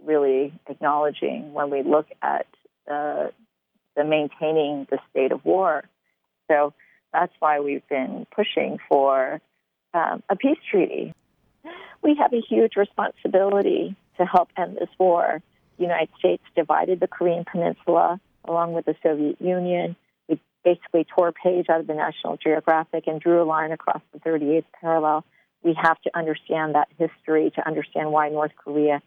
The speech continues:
feels the need to pursue its nuclear weapons. They look at what's happened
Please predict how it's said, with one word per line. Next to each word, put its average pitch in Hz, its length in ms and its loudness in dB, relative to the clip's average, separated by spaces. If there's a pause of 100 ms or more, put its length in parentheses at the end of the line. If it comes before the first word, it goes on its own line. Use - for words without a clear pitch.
(320)
feels 175 380 4
the 156 80 0
need 151 300 -2 (100)
to - 40 -14 (120)
pursue - 400 -2
its - 140 -6
nuclear 147 380 -2
weapons. 156 280 -4 (360)
They 151 100 2 (140)
look 160 200 2
at - 100 -2
what's 147 280 -4
happened 156 360 -6